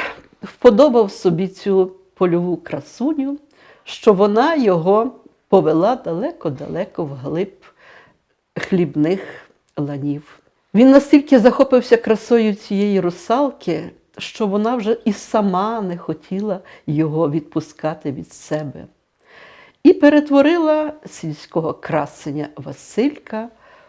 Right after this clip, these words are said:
у голубеньку неповторну квіточку.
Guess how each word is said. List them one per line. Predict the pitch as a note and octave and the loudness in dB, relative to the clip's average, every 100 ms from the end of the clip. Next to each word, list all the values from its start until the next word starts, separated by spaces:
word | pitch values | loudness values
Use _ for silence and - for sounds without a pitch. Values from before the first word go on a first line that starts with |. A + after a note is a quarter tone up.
| _ | _
у | - E4 | 4 6
голубеньку | B3+ C4 C4+ A3+ F4+ F4+ - - C#4 | 6 4 2 0 -2 -2 -6 -6 -4
неповторну | G3+ D#3+ - C#3+ - A#3 A3+ G#3 | -4 -6 -6 -8 -6 -8 -8 -10
квіточку. | G3+ D3 D#3 D3+ D3+ - - - | -10 -8 -8 -8 -14 -14 -16 -18